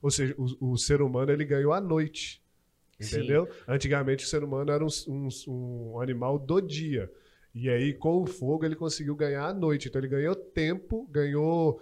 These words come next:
Speaker 1: novos comportamentos que trouxeram, obviamente, evolução cognitiva,
Speaker 2: É,
Speaker 1: né?
Speaker 2: o, o, o ser humano, com a descoberta do fogo, ele criou as comunidades, ele
Speaker 1: Show.
Speaker 2: criou a interação, ele criou a amizade. E o que juntava essas pessoas era fofoca.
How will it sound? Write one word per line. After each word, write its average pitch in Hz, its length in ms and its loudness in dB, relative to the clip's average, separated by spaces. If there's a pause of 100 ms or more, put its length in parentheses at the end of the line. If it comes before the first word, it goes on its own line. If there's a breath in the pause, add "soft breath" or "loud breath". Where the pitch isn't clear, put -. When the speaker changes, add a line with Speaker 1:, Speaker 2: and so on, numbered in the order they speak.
(180 loud breath)
Speaker 1:
novos 175 460 4
comportamentos 180 1000 -2
que - 120 -10
trouxeram, 175 500 -2
obviamente, 156 680 -2
evolução 165 400 -4
cognitiva, 156 680 -8 (200)
Speaker 2:
É, 110 80 -16
Speaker 1:
né? 110 80 -6
Speaker 2:
o, 131 280 -12
o, 147 520 -10
o - 40 -18
ser - 220 -6
humano, 160 400 -4
com - 240 -6
a - 20 -8
descoberta 143 400 -8
do 120 80 -10
fogo, 131 520 -10 (420 soft breath)
ele 127 200 -10
criou 143 600 -8
as - 340 -14 (300)
comunidades, 113 1000 -8 (500)
ele 113 140 -6
Speaker 1:
Show. - 80 -14
Speaker 2:
criou 135 440 0
a 123 120 -4
interação, 131 960 -8 (420 soft breath)
ele 113 140 -4
criou 131 280 -4
a 139 40 -4
amizade. 120 720 -4
E 143 100 -4
o 156 60 -2
que 165 240 -6
juntava 185 600 -4
essas 165 180 -10
pessoas 151 400 -10
era 143 160 -8
fofoca. - 720 -10